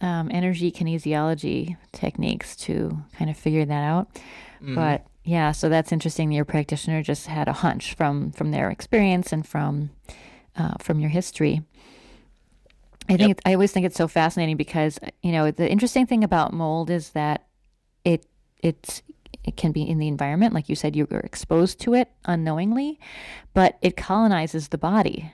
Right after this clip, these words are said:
Speaker 1: And so that's why the supplements and the, um, you know, the whole, the mold protocol that you were on, the antifungals, I think really, really addressed what was going on inside as well as, you know, the outside, the exposures you were getting from your environment.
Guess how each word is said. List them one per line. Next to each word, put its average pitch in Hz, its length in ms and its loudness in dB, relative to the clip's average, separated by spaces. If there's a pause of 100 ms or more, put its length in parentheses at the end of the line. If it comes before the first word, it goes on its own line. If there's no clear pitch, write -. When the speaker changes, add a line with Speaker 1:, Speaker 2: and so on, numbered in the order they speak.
(120)
Speaker 1:
And 170 220 2
so 156 460 4 (400)
that's 180 220 2
why 165 120 4
the 151 100 -2
supplements 156 640 -2
and 160 260 -6
the, 151 300 -2 (540)
um, 160 420 0 (120)
you 175 80 4
know, 151 100 2
the 156 80 0
whole, 156 220 -2 (100)
the 165 120 0
mold 185 280 2
protocol 151 520 -2
that 151 120 -2
you 156 80 -4
were 147 140 0
on, 180 200 2
the 151 100 -4
antifungals, 151 840 -2
I 160 80 -4
think 151 340 -4
really, 147 480 -4 (800)
really 165 300 2
addressed 151 340 2
what - 80 -2
was 156 100 -2
going 151 260 0
on 139 180 -4
inside 214 500 2
as - 160 -6
well - 220 -4
as, - 320 -10
you 156 80 -8
know, - 140 -6 (540)
the 160 140 0
outside, 151 440 0
the 160 60 0
exposures 160 400 0
you 151 60 0
were 147 80 2
getting 143 200 0
from 147 180 -4
your 147 100 -4
environment. 156 560 0